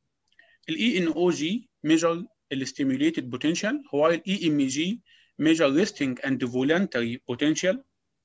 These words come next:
Within the first three days, E N O G and E M E G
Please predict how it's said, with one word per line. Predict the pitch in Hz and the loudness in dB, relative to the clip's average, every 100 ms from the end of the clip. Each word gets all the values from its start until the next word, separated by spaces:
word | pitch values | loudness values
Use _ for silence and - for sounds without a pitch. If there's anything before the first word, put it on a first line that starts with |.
| _ _ _ _ - _ _ | _ _ _ _ -20 _ _
Within | 143 151 185 | -4 0 2
the | 165 | 2
first | - 208 226 - | 4 4 4 2
three | 156 165 | -2 -2
days, | 156 160 196 220 226 - _ _ _ _ _ _ _ _ _ - | 4 4 4 0 -6 -18 _ _ _ _ _ _ _ _ _ -2
E | 196 170 | -2 2
N | 160 | 0
O | 151 175 160 | 2 2 2
G | 165 165 | 0 -2
and | 143 | 0
E | 143 175 175 | 0 0 0
M | 156 | 0
E | |
G | 135 170 170 | 2 0 -2